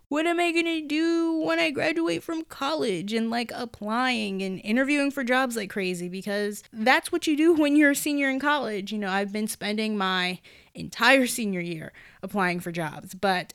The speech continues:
the pandemic has just kinda made it a lot harder because a lot of companies aren't really looking to hire, or if they are, it's kinda like contract work and not, like, full-time job work, and it's just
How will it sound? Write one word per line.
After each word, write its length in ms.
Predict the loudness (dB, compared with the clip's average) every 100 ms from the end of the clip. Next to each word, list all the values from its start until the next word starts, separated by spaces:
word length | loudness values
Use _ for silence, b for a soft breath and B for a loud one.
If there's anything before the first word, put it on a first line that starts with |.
| -8
the 380 | 0 0 0 -2
pandemic 600 | -4 -2 -2 -2 -4 -8
has 140 | -8
just 460 | -6 -6 -6 -10 -16 -20
kinda 480 | -16 -6 -2 -2
made 240 | 0 0 0
it 220 | 0 0
a 100 | -2
lot 260 | 0 -2 -2
harder 500 | -2 -2 0 0 -2
because 580 | -6 -6 -4 -2 -4 -8 B B B
a 60 | -4
lot 100 | -2
of 60 |
companies 560 | -2 -2 -2 -2 -2 -4 -2
aren't 300 | 0 0 0
really 320 | 0 0 0
looking 440 | -2 -4 -4 -4
to 80 | -8
hire, 540 | -4 0 0 0 0 -2 B B B
or 220 | 0 0
if 120 | 0 -2
they 140 | 0
are, 340 | 2 2 2
it's 220 | 2 -2 -4
kinda 240 | -4 -4
like 160 | -8 -6
contract 580 | -2 -2 0 -2 -2
work 380 | 0 2 2 -2
and 100 | -4
not, 180 | -4 -4
like, 140 | -8
full-time 540 | -6 -4 -4 -2 -2 0
job 280 | 0 -2 -2
work, 400 | 0 0 -2 -2
and 200 | -2 -2
it's 200 | -4 -6
just 460 | 0 0 0 -6